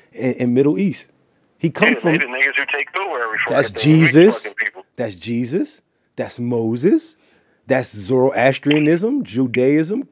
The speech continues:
Speaker 1: That's,
Speaker 2: I
Speaker 1: uh,
Speaker 2: mean, I would think so, yeah.
Speaker 1: that's, uh, Noah. That's, matter of fact, fuck that. That's all Abraham shit.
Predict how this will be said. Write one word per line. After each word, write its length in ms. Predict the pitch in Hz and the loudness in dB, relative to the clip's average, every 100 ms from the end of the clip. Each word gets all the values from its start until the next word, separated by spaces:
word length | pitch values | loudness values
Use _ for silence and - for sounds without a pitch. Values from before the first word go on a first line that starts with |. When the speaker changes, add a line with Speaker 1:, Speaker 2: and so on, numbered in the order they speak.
| _ | _
Speaker 1:
That's, 320 | 101 113 - 117 | -10 -8 -10 -16
Speaker 2:
I 20 | 110 117 120 | -10 -8 -2
Speaker 1:
uh, 80 | 123 | 0
Speaker 2:
mean, 220 | 113 127 | -2 -2
I 120 | 151 | -8
would 140 | 170 - | -8 -10
think 160 | 123 117 | -12 -8
so, 180 | 127 143 | -8 -8
yeah. 220 | 147 147 110 | -6 -6 -4
Speaker 1:
that's, 280 | 120 123 - | -6 -6 -6
uh, 420 | 123 117 110 101 | -6 -4 -6 -6
Noah. 520 | 110 143 156 180 247 - _ | -2 4 4 4 -2 -10 _
That's, 160 | 123 113 - | -10 -10 -4
matter 180 | 170 185 | 0 2
of 40 | |
fact, 220 | 208 185 | 0 0
fuck 160 | - 208 | 0 0
that. 120 | 143 | 0
That's 140 | 151 - | -2 2
all 240 | 175 220 - | 6 6 6
Abraham 500 | 196 143 123 127 110 | 2 0 -4 -6 -8
shit. 360 | - 107 90 | -10 -14 -14